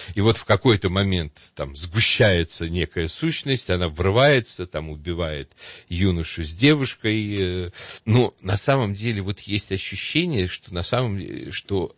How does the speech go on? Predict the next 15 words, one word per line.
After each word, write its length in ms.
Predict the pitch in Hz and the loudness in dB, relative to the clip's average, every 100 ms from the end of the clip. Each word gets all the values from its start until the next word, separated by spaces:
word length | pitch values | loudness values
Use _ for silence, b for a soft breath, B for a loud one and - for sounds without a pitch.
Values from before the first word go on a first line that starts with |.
| - | -16
грубо 360 | 92 113 107 95 | -4 -2 -2 -2
говоря, 440 | 98 104 104 90 | 2 4 4 2
вот 180 | 92 101 | 0 -2
этот 260 | 90 98 | -4 -6
куб, 340 | - - 175 - | -14 -14 -10 -2
он 160 | 104 | 0
немножко 460 | 107 107 104 - 101 | 0 0 -2 -4 -6
излишен, 640 | 95 113 117 - - 80 | -6 -4 -2 -2 -6 -10
потому 420 | - - 73 90 | -16 -12 -8 -6
что 300 | 107 - 90 B B B B - | -6 -4 -4 B B B B 4
там 180 | 123 | 4
же 120 | 113 110 | 6 4
поразительно 760 | 117 123 123 127 123 117 110 | 6 6 4 0 2 2 2
то, 420 | _ 160 190 214 _ B B | _ 6 6 4 _ B B
что 340 | - - - | -4 2 2